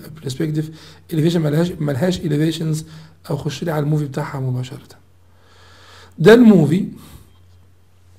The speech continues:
اقدر بقى اتصفح الموفي،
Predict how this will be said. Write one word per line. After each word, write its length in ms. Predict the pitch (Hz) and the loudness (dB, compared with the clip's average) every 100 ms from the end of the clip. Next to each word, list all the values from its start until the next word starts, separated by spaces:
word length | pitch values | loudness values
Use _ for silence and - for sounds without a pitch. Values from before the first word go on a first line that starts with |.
| - _ _ _ - _ - - - - - - - | -20 _ _ _ -20 _ -20 -20 -20 -20 -20 -12 -2
اقدر 260 | 208 175 160 | 0 2 2
بقى 220 | 190 170 | 2 0
اتصفح 400 | - 185 175 151 | -2 -4 -4 -4
الموفي، 440 | 147 180 190 202 | 0 0 0 -4